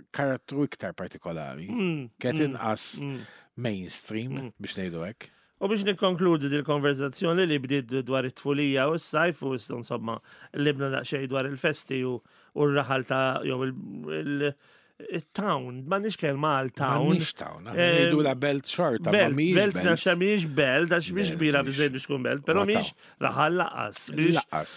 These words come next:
Speaker 2: villaġġ. Ehm,
Speaker 1: Eh, t-,
Speaker 2: hija
Speaker 1: storikament naxxar huwa, ehm, storikament, eh,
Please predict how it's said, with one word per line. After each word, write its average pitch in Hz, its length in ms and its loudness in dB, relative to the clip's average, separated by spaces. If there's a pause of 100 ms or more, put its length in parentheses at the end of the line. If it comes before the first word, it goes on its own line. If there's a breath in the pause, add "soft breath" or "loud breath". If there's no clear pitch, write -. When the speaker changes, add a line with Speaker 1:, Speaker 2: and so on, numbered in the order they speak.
(200)
Speaker 2:
villaġġ. 135 540 -2 (200)
Ehm, 185 320 2 (380)
Speaker 1:
Eh, - 180 -2
t-, - 220 -16
Speaker 2:
hija 185 260 4
Speaker 1:
storikament 165 720 4
naxxar 113 560 0
huwa, 113 480 -2
ehm, 110 720 -4 (400 loud breath)
storikament, 127 960 -2 (300)
eh, 101 520 -6